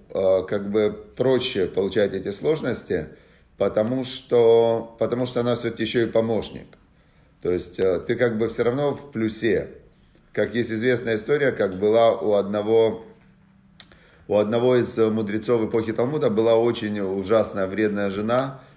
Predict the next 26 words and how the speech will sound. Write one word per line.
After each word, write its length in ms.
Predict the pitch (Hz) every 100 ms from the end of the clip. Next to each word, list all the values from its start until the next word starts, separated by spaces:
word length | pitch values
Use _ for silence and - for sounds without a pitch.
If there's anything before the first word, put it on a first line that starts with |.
| _
Она 300 | 170 180 107
ему 320 | 113 110 110 98
прямо, 880 | 107 110 110 107 101 98 92 - 98
ну, 140 | 113
например, 360 | 107 98 104 95
вот 180 | 92
он 200 | 98 82 - - -
просил, 480 | 107 104 131 127
говорит: 400 | - 98 92 92
«Дай 140 | 92 127
мне 200 | 127 101
кашу». 520 | - 92 78 65 69 - _ _ _ - - - _
Она 220 | 113 135
ему 160 | 135 113
дает, 480 | 95 98 101 98 -
э, 540 | 85 82 80 78 73 - - _ _ _ _ _ _ _ _ _ _ _ _
пю-, 220 | 120 117
пюре. 540 | 92 - 107 92 76 - - _ _ _ _ _ _ -
Он 200 | 117 127
говорит: 300 | 127 120 117
«Дай 140 | 123
мне 160 | 123 120
пюре», 240 | 127 127
она 260 | 107 95 107
ему 220 | 98 87
кашу. 400 | 87 80 76